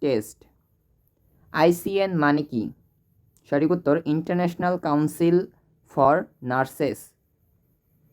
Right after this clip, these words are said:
Metapersonalism of Nursing হিসেবে স্বীকৃত পারসন, এনভায়রনমেন্ট, হেলথ and নার্সিং। কয়েকটি রোগী একসাথে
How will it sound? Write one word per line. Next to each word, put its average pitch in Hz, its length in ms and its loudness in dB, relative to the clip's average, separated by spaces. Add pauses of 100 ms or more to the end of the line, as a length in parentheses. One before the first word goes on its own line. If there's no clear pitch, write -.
(1800)
Metapersonalism 160 1160 2 (600)
of 139 100 4 (220)
Nursing 151 460 0 (300)
হিসেবে 160 380 0
স্বীকৃত 170 500 -2 (2250)
পারসন, 147 420 2 (120)
এনভায়রনমেন্ট, 160 680 -2 (200)
হেলথ 147 300 2 (420)
and 127 260 -2 (120)
নার্সিং। 135 560 0 (1400)
কয়েকটি 175 380 2
রোগী 180 440 2
একসাথে 156 520 -2